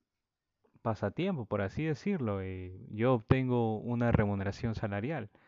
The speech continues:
pero también tengo esta vocación de servicio para poder brindar soluciones a los problemas de otras personas.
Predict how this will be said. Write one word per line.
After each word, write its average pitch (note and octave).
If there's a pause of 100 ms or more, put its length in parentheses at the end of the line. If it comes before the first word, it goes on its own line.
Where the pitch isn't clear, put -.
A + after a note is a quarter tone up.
(200)
pero C#3
también D3
tengo D#3
esta D3
vocación C3
de C3
servicio A2+
para G2+
poder B2
brindar A2+ (560)
soluciones A#2+
a G#2+
los G2+
problemas G#2+
de G2+
otras G2+
personas. G2